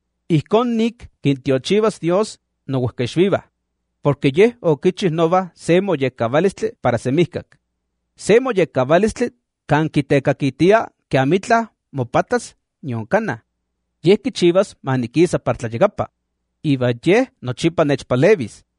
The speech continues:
iwan kichiva ma mochiva nochi tlen neh nikneki. Pero tlen amo kuali inyelis yejonmeh kemih pitzmeh,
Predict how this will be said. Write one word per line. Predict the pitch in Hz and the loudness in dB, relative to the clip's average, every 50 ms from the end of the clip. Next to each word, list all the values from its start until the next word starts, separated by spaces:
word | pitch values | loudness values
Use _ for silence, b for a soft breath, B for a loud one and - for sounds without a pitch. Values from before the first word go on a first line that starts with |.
| _ _ _ _ _ _ _ | _ _ _ _ _ _ _
iwan | 147 143 143 135 135 131 127 - | 2 2 2 4 2 0 0 -2
kichiva | - 135 - - 156 185 202 208 - - - _ | -6 -6 -4 0 0 0 2 2 0 -2 -4 _
ma | 147 135 131 | -2 -2 -2
mochiva | 131 131 123 - - 156 165 185 202 220 - - _ _ _ _ | -2 -2 -4 -4 -2 0 0 2 2 0 -2 -2 _ _ _ _
nochi | - 151 175 - - 196 | -4 -4 -4 -4 -6 -8
tlen | - - 120 123 127 | -4 -4 -4 -2 -2
neh | 139 147 156 147 - _ _ | -2 -2 -2 -4 -8 _ _
nikneki. | - 127 117 - 180 185 139 113 - - _ _ _ _ _ _ _ _ _ _ _ _ _ _ _ _ | -10 -10 -4 -2 -2 -2 -2 -4 -8 -10 _ _ _ _ _ _ _ _ _ _ _ _ _ _ _ _
Pero | 135 135 143 131 | 0 0 0 0
tlen | - 147 135 131 | 0 0 0 0
amo | 131 131 135 139 | 0 0 0 -2
kuali | 127 - 196 214 233 247 | 0 0 0 0 2 0
inyelis | 233 208 160 160 160 160 170 180 - - - _ _ _ _ _ - 139 | -4 -4 -2 0 0 2 0 -2 -4 -8 -16 _ _ _ _ _ -6 -2
yejonmeh | 139 131 - _ - 180 214 226 226 233 226 - | -2 -2 -2 _ -2 -2 0 0 -2 -4 -4 -2
kemih | - 143 139 127 120 | -4 -2 -2 -2 0
pitzmeh, | - 170 185 - - 226 240 240 | 0 -2 -2 0 -4 -6 -6 -8